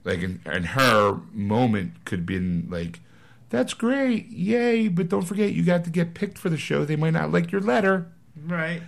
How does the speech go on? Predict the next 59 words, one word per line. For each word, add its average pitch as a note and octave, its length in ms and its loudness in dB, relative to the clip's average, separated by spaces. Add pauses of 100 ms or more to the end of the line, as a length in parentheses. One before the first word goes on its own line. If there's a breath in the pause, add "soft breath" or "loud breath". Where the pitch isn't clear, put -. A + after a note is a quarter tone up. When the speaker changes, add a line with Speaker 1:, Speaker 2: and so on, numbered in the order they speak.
(140)
Speaker 1:
You F3 80 8
know? D3+ 360 8
Speaker 2:
Well, C#3 80 6
that's C#3 100 -6
what C#3 200 -16
she's D#3+ 140 -12
kinda C#3+ 220 -6
hoping E3 320 -6
that B2 180 -10
she F3 100 2
doesn't E3+ 260 -6
get F3 80 2
Speaker 1:
Well, - 100 4
Speaker 2:
picked. C#3+ 300 -6 (200 loud breath)
Speaker 1:
well, A#3 140 4
it E3 80 0
seems F3+ 240 4
to D#3 60 -2
be D3+ 40 -2
like C3+ 140 4
Speaker 2:
But, - 20 -2
you B2+ 60 4
Speaker 1:
at E3+ 60 0
Speaker 2:
know, F3 60 0
Speaker 1:
the E3+ 60 2
Speaker 2:
like, E3+ 260 -4
how F3 140 2
do F3 60 4
you, F#3 140 -4
how D3+ 180 -10
do G#3 140 -8
you F3 60 0
say, D#3+ 420 -6
like, C#3 300 -8 (460 loud breath)
I D#3 60 -2
mean, E3+ 240 0
that F3 260 2
was, E3+ 160 -4
like, D#3+ 220 -6
the, C#3 200 -8
the - 120 4 (100)
look F3+ 220 4
right D3+ 260 -4
there. E3 280 -2
Two E3 180 -6
and E3+ 80 2
a - 20 4
half E3 300 -4
years, E3+ 320 -4 (320 loud breath)
never D3+ 220 -4
met, E3 280 -4
and B2+ 120 -8
we're B2+ 120 -10
engaged. A2+ 760 -14 (100)
Speaker 1:
I, - 260 -8
I G#2 140 -6
Speaker 2:
You B2 580 -4
know, C#3 380 -6
like C3+ 100 -10